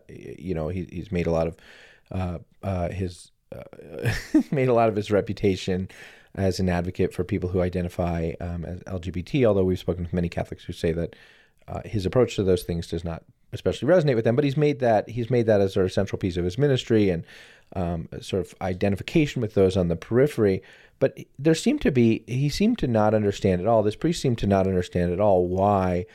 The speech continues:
a kind of glowing tribute for a person who has this reputation would be so shocking and galling to so many people. Um, and it occurred to me, Ed, uh, you know, and, and, and, and people kind of responded and responded and responded, but it occurred to me, Ed, that,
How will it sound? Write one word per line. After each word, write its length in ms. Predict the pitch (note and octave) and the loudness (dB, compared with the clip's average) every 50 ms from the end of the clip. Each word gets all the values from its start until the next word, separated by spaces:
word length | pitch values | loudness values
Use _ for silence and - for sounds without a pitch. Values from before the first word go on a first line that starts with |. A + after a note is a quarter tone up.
| - - - _ _ - | -20 -20 -20 _ _ -6
a 60 | A2 | -2
kind 180 | - A2+ G2 | 2 2 2
of 120 | F#2+ F2 - | 2 0 -2
glowing 420 | - G2 G2+ G2 G2 G2 G2 F#2+ | 0 4 4 6 6 4 2 0
tribute 420 | - - - F#2+ F2 F#2+ F#2 - - | -2 0 0 2 2 2 0 0 0
for 100 | - F2+ | 0 -2
a 60 | F2 | 0
person 480 | - - G2+ F#2 F2+ - - F2+ F2+ | 0 0 0 0 0 0 -2 -4 -2
who 200 | E2+ E2+ F#2 F2+ | -2 -2 -2 -2
has 260 | F2+ F#2 F2 F2 F2+ - | -2 -2 -2 -4 -4 -4
this 240 | - F2 E2+ - | -4 -4 -2 -2
reputation 720 | - E2+ D#2+ - F2 - - F3 F3+ F#3+ - - G#2+ G2 - _ - - - _ _ _ _ - | -2 -2 -2 -4 -6 -2 0 0 0 0 -2 -4 -6 -6 -6 _ -20 -20 -20 _ _ _ _ 2
would 300 | G#2 G#2 G#2 F#2 F#2 - | 4 4 4 4 2 2
be 200 | G#2 G2+ G2 F#2+ | 2 4 2 2
so 480 | - - - G2 F#2 F2+ F#2 F2+ F#2 - _ _ _ _ _ - - | 0 2 2 4 4 4 2 0 -2 -10 _ _ _ _ _ -16 -14
shocking 640 | A#2 - - D#3+ C3+ C3 C#3 - A2+ G2+ G2 F#2+ | -8 -4 0 0 2 2 0 -2 -2 -2 0 0
and 120 | F#2 F#2 - | -2 -2 0
galling 400 | A2+ A#2 C3+ C#3+ A#2 G2+ F#2 G2 | 0 2 2 2 0 -2 -4 -6
to 120 | - - | -8 -8
so 460 | - - - A2 G2 F#2+ F#2+ F#2 - - | -6 -2 2 4 4 4 4 2 0 -2
many 460 | G#2 G#2+ A2+ C3 C#3 C#3 A#2+ G#2 F#2+ | 0 2 2 4 4 4 2 2 0
people. 560 | - - - A3 G3 - - - - - - _ _ - - - _ _ _ - | -2 0 0 0 0 0 0 -2 -4 -4 -8 _ _ -20 -20 -20 _ _ _ -4
Um, 360 | - A#2+ A#2+ A#2 A#2 A#2+ - - - | -2 2 2 2 2 0 -2 -2 2
and 220 | C#3+ D#3+ D#3 C#3+ - | 2 4 4 2 2
it 100 | - F#3 | 2 0
occurred 360 | G3 - - - E4+ F4 - | 0 0 0 0 0 0 2
to 80 | - F3 | 2 2
me, 240 | D3 B2+ A#2+ - | 4 4 2 2
Ed, 320 | - G#2+ A2 G#2+ G#2 G2+ G2 | 2 4 4 4 4 4 2
uh, 280 | F#2+ F#2 F2+ F2+ E2+ - - | 2 2 2 0 -2 -2 -2
you 120 | C#3+ D3 | 0 2
know, 100 | B2+ A#2+ | 4 4
and, 160 | B2 B2 A#2 - | 4 2 2 2
and, 160 | F#2+ A#2+ A#2 - | 0 0 2 2
and, 280 | - A#2 A#2 A2+ A2+ - - | 2 2 2 0 -2 -6 -8
and 220 | - F2 - - | -8 -8 -6 -4
people 220 | - D3+ D3 C3 A#2+ | -2 0 0 0 0
kind 120 | - G#2+ | 2 2
of 60 | G2+ | 2
responded 400 | G2 - - G2+ G2+ G2+ G2+ F#2+ | 2 2 2 2 2 2 2 2
and 80 | F#2 F2+ | 0 0
responded 320 | E2+ - - F#2 F2 E2 | 0 0 0 0 0 0
and 100 | D#2+ E2+ | 0 -2
responded, 320 | - - D#3+ D#3 C3+ G#2+ A2+ | 0 2 2 2 2 2 2
but 160 | C3 - - | 0 0 0
it 60 | - | 0
occurred 280 | D3+ D#3 - B3 D#4+ - | -2 0 0 -2 -2 0
to 60 | - | 0
me, 160 | F#3+ C#3 A#2 | 0 2 4
Ed, 140 | G#2+ G#2+ G#2+ G#2+ | 4 4 2 2
that, 300 | A2 G#2+ G#2 - - | 2 2 2 2 -2